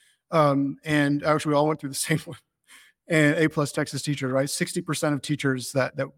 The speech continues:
that in, um, in, in Texas now are coming through that program.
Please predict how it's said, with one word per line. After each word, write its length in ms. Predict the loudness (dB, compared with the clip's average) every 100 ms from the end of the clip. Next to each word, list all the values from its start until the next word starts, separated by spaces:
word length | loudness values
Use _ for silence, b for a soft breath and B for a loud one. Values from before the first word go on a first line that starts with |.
| -10
that 160 | -6
in, 240 | 2 4 6
um, 320 | 4 0 -6
in, 260 | -4 -4 -4 -6
in 140 | -4
Texas 380 | 2 2 0 0
now 220 | 0 0
are 160 | -2 -4
coming 240 | -4 -4
through 140 | -4
that 180 | -8 -8
program. 360 | 0 0 0